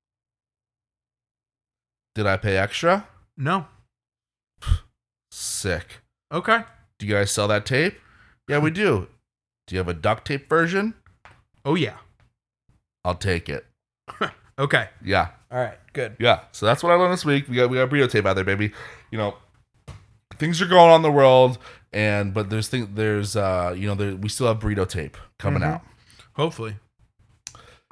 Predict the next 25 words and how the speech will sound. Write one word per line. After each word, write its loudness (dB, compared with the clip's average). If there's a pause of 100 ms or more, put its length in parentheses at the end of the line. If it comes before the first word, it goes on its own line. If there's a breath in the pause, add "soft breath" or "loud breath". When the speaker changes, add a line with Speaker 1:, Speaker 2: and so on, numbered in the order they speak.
(120)
Speaker 1:
Now, 10
before -2
we 0
get -2
into 0
our 6
fun 4
little 2
new, 0
new, -2
newlyweds 0
game, -2
this -2
was 4
a 2
topic 4 (500 soft breath)
that 6
I 6
wanted 2
to 2
kinda 4
bring 0
up -2
last 4
week, -2